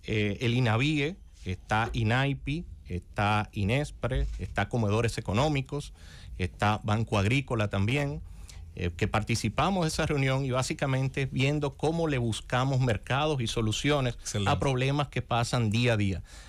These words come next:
Speaker 1: Ejemplo exitoso de ello fue una vez una sobreproducción que hubo de productores, eh, de piña en Cebicos, y la Asociación de Productores de Piña nos contactó y a través del inavie,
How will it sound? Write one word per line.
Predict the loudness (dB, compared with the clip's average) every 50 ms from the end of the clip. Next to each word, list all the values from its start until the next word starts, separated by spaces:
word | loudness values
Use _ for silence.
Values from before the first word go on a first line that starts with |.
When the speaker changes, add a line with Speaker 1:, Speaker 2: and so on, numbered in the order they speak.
| -20 -20 -6 0
Speaker 1:
Ejemplo | 0 2 4 4 4 4 4 2 0
exitoso | 0 -2 -4 -2 0 0 0 2 2 2 2
de | 4 2
ello | 2 0 0 -2 -2
fue | 0 0 2
una | 2 4 4 4
vez | 4 4 2 2 0 -2 -2
una | 0 2 2 2 0 0 -4 -10 -12
sobreproducción | -8 -2 0 0 2 2 2 2 2 2 2 2 0 0 2 2 2 2
que | 0 0
hubo | 2 2 2 2 2 2
de | 0
productores, | 0 -2 -2 -2 -2 -2 -4 -2 0 2 4 4 2 2 0 -2 -2
eh, | -2 -2 -2 -2 0
de | 0 0
piña | 2 4 4 4 4 2 0 -2 -4 -6 -12 -16 -16 -16 -10 -4
en | -2 0 0 0
Cebicos, | 0 2 4 4 4 4 2 0 -4 -4 -4 -6 -10 -20 -20 -20 -20 -20 -10 -4
y | 0
la | 0 0
Asociación | 2 0 0 0 0 0 2 2 2 2
de | 2 0
Productores | 0 0 0 0 0 0 0 2 2
de | 0 0
Piña | 0 0 2 2 4 2 2 0 -2 -8 -14 -16 -14 -6 0
nos | 0 0 2
contactó | 2 2 2 2 2 0 -2 0 0 0 2 2
y | 2
a | 0 0
través | 0 0 0 2 2 0 0
del | 0 0 0
inavie, | 2 2 2 2 2 2 2 0 0 -2